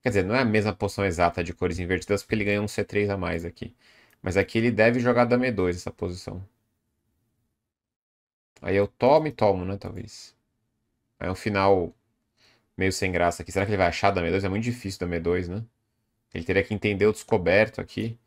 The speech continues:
O bispo D três, pior que é um lance bem aceitável, pra falar a verdade. Ah, não, mas eu tomo, né? Ah, não, mas não é tão fácil. Toma.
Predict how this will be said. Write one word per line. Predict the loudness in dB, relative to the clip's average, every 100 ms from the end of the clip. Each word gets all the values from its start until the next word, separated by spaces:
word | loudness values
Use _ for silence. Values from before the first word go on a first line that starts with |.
| _ _ _ _ -18
O | -10
bispo | -10 -8
D | -6
três, | -2 -2
pior | 2 2
que | 4
é |
um | 2
lance | 0 -2 -4
bem | -2 0 0
aceitável, | 0 0 4 4 4 -2
pra | -6
falar | -6
a | -4
verdade. | -4 -4 -6 -10 _ _ _ _ _ _ _ _ _ _ _ _ _ _ _ _ _ _ -2
Ah, |
não, | 4
mas | 4 4
eu | 2
tomo, | 8 10 10 6
né? | 2 -2
Ah, | -4
não, | -2
mas | 0
não | 0
é | -2
tão | -4
fácil. | -4 -6 -6 -14 -10
Toma. | 2 4 4 0 -4